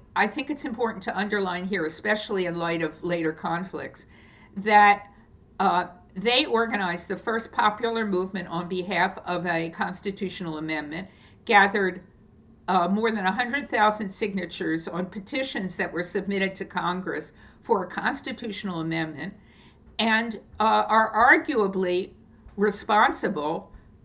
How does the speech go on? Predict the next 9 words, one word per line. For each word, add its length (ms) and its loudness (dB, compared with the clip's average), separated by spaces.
certainly 760 0
Charles 360 -2
Sumner 520 -2
said 260 -4
this 200 -6
was 180 -8
the 80 -6
case, 380 -8
responsible 1000 0